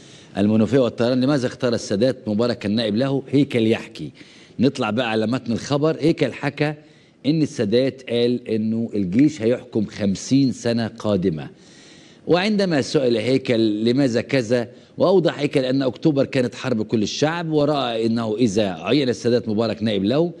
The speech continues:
يكون ذلك بمثابة عسكر الرئاسة، وكان قد سبق هذه الخطوة تعيين وزير الداخلية اللي هو ممدوح سالم رئيس الوزراء، وبذلك يكون السادات قد بولس عن البوليس الوزارة أيضًا، وربما يصعب على الناس قبول أمرين.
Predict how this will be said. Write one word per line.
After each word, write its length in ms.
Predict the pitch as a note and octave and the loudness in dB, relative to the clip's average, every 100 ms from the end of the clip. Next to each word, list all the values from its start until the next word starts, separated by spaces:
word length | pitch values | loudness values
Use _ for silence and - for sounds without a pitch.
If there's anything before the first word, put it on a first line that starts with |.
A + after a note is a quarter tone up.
| - - - | -20 -20 -2
يكون 300 | - - E3 | -2 2 2
ذلك 340 | C#3 D3 C#3 C3+ | 2 2 0 0
بمثابة 380 | A#2 G#2+ C3 A2+ | -2 -2 -2 -2
عسكر 280 | F#2+ - B2 G#2+ | -8 -4 -2 -2
الرئاسة، 520 | F#2+ G#2+ D3+ - E3+ E3 - - - - - | -2 0 -2 0 -4 -4 -20 -20 -20 -14 -2
وكان 720 | C3 C3+ C3 A#2+ - C#3+ C3 | 0 2 0 -2 0 0 -2
قد 420 | A2+ - G#2+ F#2+ | -4 -2 -2 -2
سبق 380 | - A#2+ A2 A2+ | -2 -2 -2 -2
هذه 140 | A2+ | -2
الخطوة 300 | G#2 - - | -2 -2 -4
تعيين 300 | G#2 G2+ A2+ | -2 0 0
وزير 240 | A2+ F#2+ A2+ | 0 0 0
الداخلية 400 | F2+ G2 A2+ G#2+ | -2 -4 -2 0
اللي 140 | G#2 | 2
هو 60 | G#2 | 0
ممدوح 280 | G2 G2+ - | -2 -6 -4
سالم 360 | - B2+ C#3+ | 0 0 0
رئيس 200 | A#2 G#2+ | -2 -2
الوزراء، 440 | G#2 F#2 A2 D3+ - - - - - - | -2 0 -2 -2 -6 -20 -20 -20 -16 0
وبذلك 580 | G#2 A2+ C3 F#3 E3+ D#3+ D3 C3 | 2 4 4 2 0 0 0 -4
يكون 280 | A#2 A2 D3+ | -6 0 0
السادات 560 | C3+ - A#2+ C#3+ - A#2+ | 0 -2 -2 -2 -2 -4
قد 200 | G#2 F#2 | -2 0
بولس 420 | C#3 C#3 A2 - | 2 2 0 0
عن 340 | C3+ - F#2+ | -4 -2 -2
البوليس 460 | G2 F2 A#2 C3 - | 0 2 2 2 0
الوزارة 460 | G#2 F#2+ F#2 A2 G#2 | 0 2 2 0 2
أيضًا، 360 | C3+ D3+ C#3+ - - - - - | 2 2 -2 -8 -20 -20 -20 0
وربما 480 | A2 C3 C3+ D3+ D3+ | 2 4 2 0 -2
يصعب 240 | D3 B2+ | -2 -4
على 100 | A2 | -2
الناس 260 | A2+ C3 - | 0 -2 -2
قبول 280 | A2+ A#2 G#2 | 0 0 2
أمرين. 380 | F2+ F2 D2 | -2 -4 -6